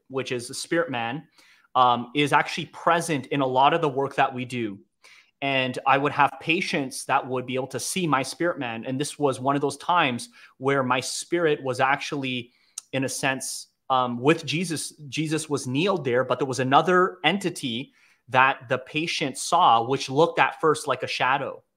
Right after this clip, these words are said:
And so immediately in my mind, I thought, "You're seeing this? Or maybe it's a remaining demon that we gotta get rid of," because we were at the end of the session. But what happened is I said, "Holy Spirit, what is this?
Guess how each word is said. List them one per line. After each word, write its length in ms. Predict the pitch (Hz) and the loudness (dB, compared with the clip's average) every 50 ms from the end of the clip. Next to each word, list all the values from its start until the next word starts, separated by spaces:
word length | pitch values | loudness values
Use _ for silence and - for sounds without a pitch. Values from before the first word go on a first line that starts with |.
| _ _ _ _ _ _ _ _ _ - | _ _ _ _ _ _ _ _ _ -4
And 140 | 139 135 - | -2 0 2
so 160 | - 156 147 | 4 4 4
immediately 680 | 143 143 160 165 165 151 147 139 135 143 139 - - _ | 4 2 0 0 0 0 0 -2 -2 -4 -6 -8 -8 _
in 160 | - 139 139 | -2 -2 2
my 180 | 131 131 165 214 | 4 4 4 6
mind, 300 | 196 147 131 131 127 - | 6 6 6 6 4 2
I 140 | - 131 135 | 0 0 0
thought, 320 | 135 - 156 135 127 131 - - - _ _ _ _ _ _ _ _ | 2 4 4 4 4 4 0 -6 -16 _ _ _ _ _ _ _ _
"You're 180 | - 143 139 139 | -4 -2 -2 -2
seeing 380 | 139 - - 170 165 180 180 180 | -2 -2 -2 0 0 0 2 2
this? 240 | 196 214 208 - | 0 0 -2 -2
Or 240 | - 143 139 139 135 - - _ _ _ _ _ _ _ _ _ _ _ _ _ _ _ - | 0 2 2 2 2 0 -6 _ _ _ _ _ _ _ _ _ _ _ _ _ _ _ -4
maybe 340 | 147 143 156 165 147 156 147 | 0 0 0 0 0 0 0
it's 220 | 139 143 - - - - | 0 -2 -4 -8 -4 0
a 340 | 135 131 127 127 123 123 - - | 0 2 2 2 0 -2 -4 -6
remaining 840 | 156 131 143 139 135 135 139 151 156 151 147 143 143 139 143 143 143 - 127 | -6 -4 -2 -2 0 0 0 0 2 0 0 0 0 0 -2 -4 -6 -10 -10
demon 420 | 131 147 165 185 170 147 135 127 | -6 -2 -2 0 0 0 0 0
that 160 | 123 131 139 | 0 0 0
we 100 | 131 131 | -2 -4
gotta 220 | 123 131 127 123 123 | -2 0 0 0 0
get 160 | 123 127 123 | -2 -4 -2
rid 220 | 123 135 160 160 | 0 2 2 2
of," 200 | 139 110 104 98 - | 2 0 -4 -6 -10
because 580 | 135 - - 135 123 120 113 - - - _ _ - | -12 -8 -4 -4 -4 -4 -4 -8 -12 -14 _ _ -18
we 140 | 127 127 127 | -14 -10 -6
were 180 | 131 131 131 131 | -4 -2 0 0
at 140 | 135 135 - | 0 0 0
the 100 | 131 127 | -4 -4
end 140 | 131 139 | -2 -4
of 80 | 143 131 | -4 -6
the 100 | 127 117 | -8 -10
session. 500 | - - 135 135 135 - - 117 95 82 _ _ _ _ _ _ _ _ _ _ _ - | -6 -2 -2 -2 -2 -4 -6 -8 -10 -14 _ _ _ _ _ _ _ _ _ _ _ -2
But 120 | 139 135 | -2 0
what 140 | 135 156 151 | 2 2 2
happened 300 | 139 151 151 - 165 151 | 2 2 2 2 0 -2
is 80 | 139 143 | -2 -2
I 80 | 135 | -2
said, 160 | - - 151 117 | -2 -4 -2 -2
"Holy 180 | 147 156 156 | -2 -2 -2
Spirit, 420 | 147 - - 165 143 131 127 123 120 | -4 -4 0 0 0 0 0 -4 -2
what 220 | 120 135 151 156 | 2 2 2 2
is 180 | 156 143 123 113 | 2 -2 -4 -4
this? 460 | 123 123 120 104 - - - - - | -2 -4 -2 -4 -6 -10 -12 -14 -16